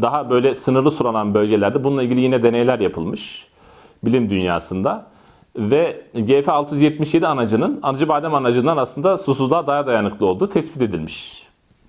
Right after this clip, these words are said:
Ama, e, toprağın altında bir metre, işte daha derinlerde su varsa da bir şekilde uzun süre su kalıyorsa, e, acı badem anacının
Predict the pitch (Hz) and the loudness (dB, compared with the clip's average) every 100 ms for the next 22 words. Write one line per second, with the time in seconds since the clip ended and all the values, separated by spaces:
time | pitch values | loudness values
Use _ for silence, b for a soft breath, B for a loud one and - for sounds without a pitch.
0 | _ b b b b b b _ 143 185 | _ b b b b b b _ -2 0
1 | 175 - - 120 110 113 113 139 131 147 | 0 -4 -4 2 2 2 0 -4 0 -2
2 | 165 123 127 120 127 101 95 131 127 110 | 0 0 0 -2 -2 -2 2 2 2 0
3 | - 98 107 - 107 120 117 101 98 95 | 0 -2 -2 -2 0 0 0 0 2 0
4 | 101 - 143 143 156 - 90 98 202 - | -2 -2 0 0 0 -4 -2 -4 -6 -14
5 | - 107 104 - 95 98 123 135 117 104 | -12 -8 -4 -4 -2 0 0 0 0 0
6 | - - 117 127 110 - 104 151 b b | -2 -4 -2 0 0 -2 -6 -8 b b
7 | b b b - 87 85 85 82 85 87 | b b b -10 -6 -4 -2 -2 -4 -6
8 | 85 85 82 69 - - - _ _ 131 | -6 -6 -8 -8 -12 -16 -20 _ _ -4
9 | 127 143 143 156 120 117 113 175 214 - | -2 0 -2 0 2 2 2 0 -4 -10